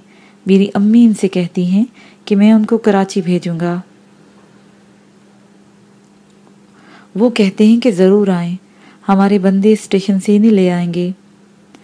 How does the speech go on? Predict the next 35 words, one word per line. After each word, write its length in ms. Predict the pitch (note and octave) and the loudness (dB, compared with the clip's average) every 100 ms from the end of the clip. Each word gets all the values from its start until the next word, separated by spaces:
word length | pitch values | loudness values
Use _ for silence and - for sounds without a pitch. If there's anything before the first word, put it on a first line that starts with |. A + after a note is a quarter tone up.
| - - - | -20 -20 -4
ان 180 | A3+ A3 | 0 2
بندوں 280 | A#3 B3+ C4+ | 2 0 -2
کی 100 | B3 | 0
نشانی 580 | A#3 A#3 G#3+ G#3+ A3 A3+ - - - | 0 2 0 2 2 0 -6 -18 -2
وہ 160 | G3 | 0
یہ 140 | F#3+ G3 | 2 0
بتاتے 480 | F3+ F3 E3+ D#3+ F#3+ | -2 -6 -8 -4 -2
ہیں 180 | A3+ C4+ - - _ | 0 -2 -8 -20 _
کہ 140 | - A#3 | -2 2
انہوں 200 | A#3+ B3 | 2 2
نے 120 | B3 | 2
زیتون 560 | F3 G3+ G3+ A#3+ B3+ A3+ | 2 -2 0 -2 0 -2
کا 140 | G3+ | -4
تیل 300 | G3 F#3+ F#3+ - | 0 0 0 -4
اٹھایا، 320 | F#3+ F#3 F3+ - - | -8 -4 -4 -6 -8
اٹھایا 380 | - G3 F#3+ | -2 0 0
ہوگا۔ 420 | F#3+ F3 E3+ F3 G3 _ _ - - _ - | 0 -2 -4 -6 -8 _ _ -20 -20 _ -4
پھر 160 | A#3+ | 0
میں، 160 | A#3+ A#3+ | 4 4
مرشد 460 | A3 G3+ - F#3+ | 4 0 -2 -4
کریم 300 | F#3+ F#3 F3+ G#3 - - - | -2 -2 -2 -6 -10 -20 -8
اور 120 | G#3+ | -2
میری 240 | G#3 A3 A3 | 2 2 0
چھوٹی 380 | - A#3 A#3+ | -2 -2 -2
بہن، 320 | F#3+ F3+ F3+ F#3 - _ _ _ _ - | -2 -2 -4 -6 -12 _ _ _ _ -2
ہم 120 | G#3 | -2
تینوں 360 | G#3 A#3 B3+ B3+ - | 0 0 0 -2 -4
اپنی 300 | G3+ A3 G#3+ | -4 0 0
ایک 140 | G3+ | 0
رشتہ 260 | F#3 - F#3+ | -2 -2 -4
دار 180 | F#3 | -4
کے 180 | F3+ F3+ F3 | -4 -6 -4
گھر 140 | F3 | -4
جاتے 340 | F3 F3 E3 | -4 -6 -4
ہیں۔ 200 | F#3+ A3 | -2 0